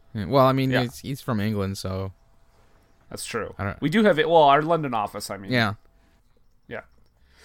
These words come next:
Speaker 2: So, yeah.
Speaker 1: So, yeah.
Speaker 2: Anything you want to, uh, anything in the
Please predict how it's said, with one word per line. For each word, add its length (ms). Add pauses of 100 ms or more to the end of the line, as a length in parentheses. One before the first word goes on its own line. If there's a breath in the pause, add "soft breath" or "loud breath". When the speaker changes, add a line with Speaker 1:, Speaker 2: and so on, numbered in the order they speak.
(1300 loud breath)
Speaker 2:
So, 800 (1500 loud breath)
yeah. 560
Speaker 1:
So, 60
yeah. 180 (220)
Speaker 2:
Anything 360
you 100
want 140
to, 180
uh, 280
anything 420
in 200
the 420